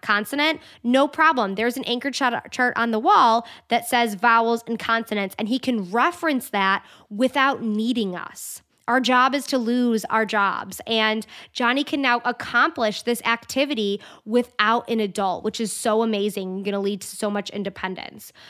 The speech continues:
So really rely on anchor charts, rely on visual task analysis or something that will sh-, break down the steps or the directions of an activity.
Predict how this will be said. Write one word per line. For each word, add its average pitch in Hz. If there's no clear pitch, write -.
So 277
really 277
rely 277
on 220
anchor 262
charts, 254
rely 233
on 240
visual 240
task 220
analysis 226
or 214
something 208
that 208
will 196
sh-, -
break 208
down 208
the 175
steps -
or 214
the 196
directions 190
of 247
an 269
activity. 277